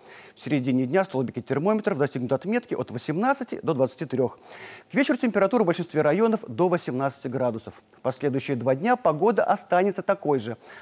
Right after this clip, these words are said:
Атмосферными процессами продолжит управлять атлантический циклон, который будет смещаться с юга Балтики на Витебскую область.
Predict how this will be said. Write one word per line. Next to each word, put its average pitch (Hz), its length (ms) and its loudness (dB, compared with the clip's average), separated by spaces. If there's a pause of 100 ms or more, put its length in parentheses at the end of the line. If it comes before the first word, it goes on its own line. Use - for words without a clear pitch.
Атмосферными 135 560 -2
процессами 139 600 0
продолжит 135 420 0
управлять 139 380 -2
атлантический 135 500 -4
циклон, 233 340 0
который 151 380 2
будет 139 180 0
смещаться 233 540 0 (340)
с - 140 -8
юга 143 260 4
Балтики 226 460 2
на 196 280 4
Витебскую 196 640 0
область. 135 400 0